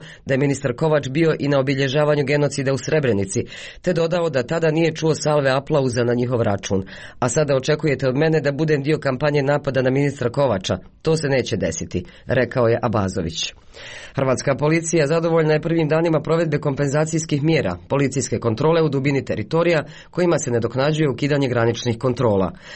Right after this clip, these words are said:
Objavljeni su podaci za Istru, ali ne i za ostatak Hrvatske.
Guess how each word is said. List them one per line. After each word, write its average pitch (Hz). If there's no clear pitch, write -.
Objavljeni 175
su 156
podaci 156
za 131
Istru, 170
ali 147
ne 151
i 151
za 143
ostatak 143
Hrvatske. 101